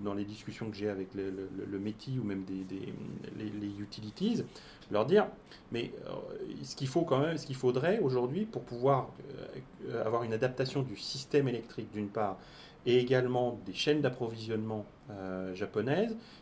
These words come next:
il faut donner un peu de temps et être réaliste sur ce qui, sur ce qui peut être fait. Et donc l'horizon deux mille quarante me semble aujourd'hui beaucoup plus pertinent que l'horizon deux mille trente. Alors c'est pas très tendance de le dire comme ça, tout,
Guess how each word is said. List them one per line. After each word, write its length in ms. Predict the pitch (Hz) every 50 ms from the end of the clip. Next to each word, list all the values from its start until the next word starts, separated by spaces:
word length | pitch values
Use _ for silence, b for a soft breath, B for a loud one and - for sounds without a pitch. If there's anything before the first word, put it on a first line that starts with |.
| B -
il 40 | 123
faut 160 | - - 127
donner 280 | 123 123 131 131 156 185
un 100 | 170 143
peu 160 | - 147 143
de 120 | 143 139
temps 260 | 131 131 - 110 101 - - -
et 240 | 123 117 127 131 - -
être 300 | 123 123 127 - - B B B B B B B -
réaliste 640 | - - 127 135 135 131 135 160 170 160 - - -
sur 260 | - - - - -
ce 80 | -
qui, 240 | - - - 110 104
sur 200 | - - - 107
ce 80 | - -
qui 100 | - 127
peut 160 | - - 120
être 180 | 110 113 - -
fait. 220 | - - - 98 B B B B B B -
Et 60 | 107
donc 220 | 110 127 127 127
l'horizon 480 | 127 110 123 123 123 139 135 135 139 127
deux 120 | 120 120
mille 160 | 117 120 113 113
quarante 300 | - 139 156 202 208 151
me 80 | 135
semble 240 | 131 - 135 131 127
aujourd'hui 320 | 123 123 135 139 147 151
beaucoup 240 | 143 123 113 - -
plus 140 | - - 127
pertinent 400 | 123 - - - - 151 185 196
que 60 | -
l'horizon 260 | 135 127 131 143 180
deux 160 | 170 139 139 143
mille 160 | 143 135 131
trente. 220 | - 104 95 - - - B B B B B B B -
Alors 140 | - 110 -
c'est 120 | - -
pas 120 | - - 107
très 200 | - - 120 104
tendance 380 | 98 117 113 120 117 110 104
de 100 | 101 98
le 80 | 92 92
dire 180 | 90 98 95 -
comme 160 | - 101 107
ça, 320 | - 170 180 208 208 208 -
tout, 140 | - 135